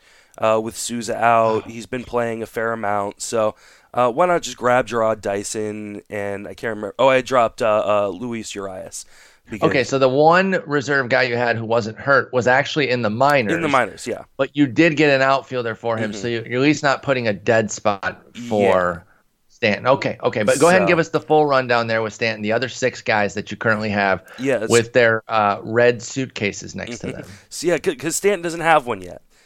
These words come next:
Speaker 1: Thankfully, I'm on Twitter constantly and saw, uh, someone tweet that he is, uh, gonna be on the, uh, the I L. Uh, Scooter Gennett, lost him. Uh, you know, Miguel Sano, Carlos Martinez, Jimmy Nelson,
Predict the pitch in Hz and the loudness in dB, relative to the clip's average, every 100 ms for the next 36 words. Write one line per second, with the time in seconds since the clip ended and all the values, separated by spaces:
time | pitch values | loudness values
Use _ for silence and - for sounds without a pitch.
0 | _ - 175 180 165 160 151 147 135 - | _ -2 -2 -2 -6 -2 0 0 0 0
1 | 127 123 120 117 - 117 101 107 104 98 | 0 0 -2 -2 -6 -6 -2 -2 -2 -4
2 | 104 98 104 101 98 92 104 95 95 90 | -14 -12 -10 -8 -10 -8 -6 -4 -4 -8
3 | - - _ - 101 98 - 107 104 - | -18 -20 _ -4 -2 -2 -4 -8 -8 -10
4 | 113 - 98 98 95 92 85 92 92 92 | -12 -8 -10 -10 -12 -14 -12 -8 -8 -8
5 | 90 107 92 95 95 101 101 98 95 98 | -10 -10 -12 -14 -10 -8 -8 -8 -10 -6
6 | 95 92 107 101 101 104 104 - - - | -6 -6 -4 -2 0 0 -2 -6 -16 -20
7 | - - 120 117 117 - - 165 143 123 | -8 2 4 6 4 2 -4 -4 -4 -2
8 | 135 180 _ _ _ 110 117 - 120 147 | -2 -2 _ _ _ 0 0 0 -8 -8
9 | _ _ _ _ _ - 107 107 107 98 | _ _ _ _ _ -6 -2 0 0 -2
10 | - _ _ _ - - 185 160 160 185 | -6 _ _ _ -12 -6 -2 -2 -2 0
11 | 165 185 165 156 147 147 - 135 135 139 | 0 -2 0 2 2 0 -2 0 0 -2
12 | 131 - 135 131 123 117 101 127 127 123 | -4 -4 -6 -2 -2 -2 -4 -8 -4 -2
13 | 107 - 117 117 113 | -2 -4 -8 -8 -10